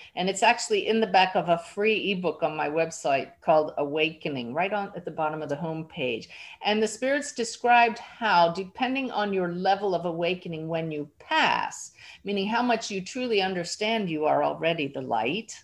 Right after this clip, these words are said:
a soul, you go to the level you achieve here.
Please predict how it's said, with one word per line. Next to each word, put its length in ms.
a 80
soul, 640
you 160
go 240
to 140
the 120
level 280
you 140
achieve 460
here. 580